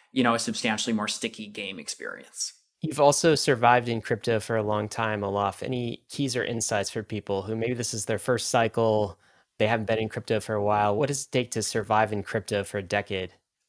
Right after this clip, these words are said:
Speaker 1: I just stop trading and start reading and, like, using software. There's just a lot of talk of trading in crypto, and when you're in a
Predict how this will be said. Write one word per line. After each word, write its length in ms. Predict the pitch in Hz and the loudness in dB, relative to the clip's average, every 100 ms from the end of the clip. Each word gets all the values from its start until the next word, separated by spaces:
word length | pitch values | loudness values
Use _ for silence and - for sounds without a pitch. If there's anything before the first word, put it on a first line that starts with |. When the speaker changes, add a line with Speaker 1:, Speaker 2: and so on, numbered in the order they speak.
| - | 0
Speaker 1:
I 60 | |
just 320 | 123 151 151 | 6 6 6
stop 400 | - 156 156 - | 6 8 8 6
trading 580 | - 143 131 131 110 104 104 | 2 2 4 4 2 0 2
and 220 | 113 110 | 2 4
start 460 | - 131 120 117 - | 4 6 6 4 -2
reading 640 | 120 113 120 117 107 101 110 - _ - | -6 -2 0 0 -2 -4 -10 -18 _ -2
and, 220 | 113 113 | 2 2
like, 240 | 107 107 | 2 0
using 300 | 131 113 107 | 0 0 -2
software. 720 | 101 95 87 - 87 73 65 - _ | -2 -4 -4 -6 -6 -6 -8 -14 _
There's 160 | 131 131 | 2 4
just 200 | 143 143 | 4 4
a 60 | 127 | 4
lot 240 | 117 113 | 6 4
of 100 | 113 | 2
talk 320 | - 107 110 | 2 2 2
of 300 | 107 101 - - | -4 -6 -12 -14
trading 360 | - 147 131 131 | 2 4 6 4
in 100 | 117 | 4
crypto, 440 | 113 117 117 110 | 2 0 0 0
and 240 | 104 104 104 _ _ _ - | 0 -4 -8 _ _ _ 0
when 180 | 127 | 4
you're 120 | 131 113 | 4 4
in 140 | 139 | 4
a 240 | 135 120 | 4 2